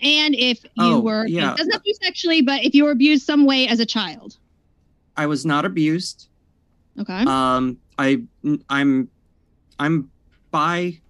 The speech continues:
Speaker 2: queer, whatever you wanna call it. I'm more just attracted to people on the basis of personality than anything else. Um,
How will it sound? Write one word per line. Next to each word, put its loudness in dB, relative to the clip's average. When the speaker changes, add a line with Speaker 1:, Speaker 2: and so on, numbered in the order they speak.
Speaker 2:
queer, -2
whatever -2
you -2
wanna -4
call -4
it. -6
I'm -4
more -2
just -6
attracted -6
to -10
people -8
on -4
the -4
basis -4
of -16
personality -4
than -4
anything -6
else. -8
Um, -4